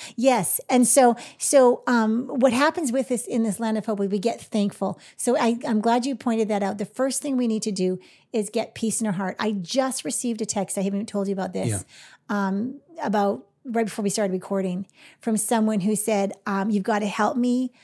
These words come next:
Speaker 1: Um, this is a couple that had been here for a three-day intensive,
Speaker 2: Uh-huh.
Speaker 1: and they said, "I'm panicked right now because, um, he's doing this again, and it makes me think maybe he's doing this." Okay, generally. I'm just trying to keep it general.
Speaker 2: Yeah.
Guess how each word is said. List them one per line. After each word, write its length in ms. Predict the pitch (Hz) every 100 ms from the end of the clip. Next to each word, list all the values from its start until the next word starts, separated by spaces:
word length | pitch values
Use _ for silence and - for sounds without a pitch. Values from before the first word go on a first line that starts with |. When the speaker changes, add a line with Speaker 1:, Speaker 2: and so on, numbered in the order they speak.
| _ -
Speaker 1:
Um, 200 | 208 202
this 160 | 214
is 120 | 220
a 60 | 220
couple 320 | - 220 214
that 120 | 208
had 140 | 196 185
been 160 | 208
here 120 | 208 220
for 140 | 220
a 60 | 202
three-day 400 | - 214 208 214
intensive, 560 | 233 - 202 - 208 220
Speaker 2:
Uh-huh. 100 | - - - - _
Speaker 1:
and 120 | 208 214
they 60 |
said, 280 | 196 - 202
"I'm 180 | - 202
panicked 600 | - - 247 269 254 -
right 240 | 214 180 220
now 380 | 175 170 180 - _ _ _ _
because, 580 | 214 202 214 202 196 - - _
um, 500 | 220 196 196 202 247 - _ 403 _ -
he's 340 | - 226 220
doing 260 | 196 202 190
this 200 | 196 -
again, 320 | 190 185 180
and 120 | 247
it 80 | 226
makes 240 | 196 185
me 80 | 202
think 220 | 180 202 202
maybe 220 | 196 185
he's 200 | 180 160
doing 260 | 190 190
this." 400 | 180 - - - - -
Okay, 220 | 208 202
generally. 440 | 180 202 180 175 180
I'm 100 | 185
just 140 | 196
trying 140 | 214 196
to 80 |
keep 140 | 196 190
it 80 | 226
general. 340 | 190 185 -
Speaker 2:
Yeah. 220 | 113 92